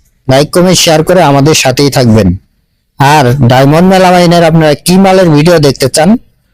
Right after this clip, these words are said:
অবশ্যই আমাদের কমেন্ট করে জানাবেন। সেই কমেন্ট মাধ্যমে আমি ভিডিও আনার চেষ্টা করবো ইনশাল্লাহ। বিশেষ করে প্রবাসী ভাই ও বোনেরা রয়েছেন, এই মালামালগুলো কিন্তু আমাদের থেকে ডিনার সেট সাজিয়ে নিতে চান।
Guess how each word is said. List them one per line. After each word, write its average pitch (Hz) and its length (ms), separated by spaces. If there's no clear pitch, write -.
অবশ্যই 185 440
আমাদের 185 340
কমেন্ট 160 360
করে 185 200
জানাবেন। 175 460
সেই 160 240
কমেন্ট 165 340
মাধ্যমে 175 400
আমি 160 180
ভিডিও 147 240
আনার 147 240
চেষ্টা 139 320
করবো 143 300
ইনশাল্লাহ। 127 600
বিশেষ 208 320
করে 143 320
প্রবাসী 165 380
ভাই 147 340
ও 175 120
বোনেরা 151 380
রয়েছেন, 143 540
এই 175 220
মালামালগুলো 175 720
কিন্তু 160 280
আমাদের 139 440
থেকে 165 400
ডিনার 143 360
সেট - 280
সাজিয়ে 170 420
নিতে 147 280
চান। 98 280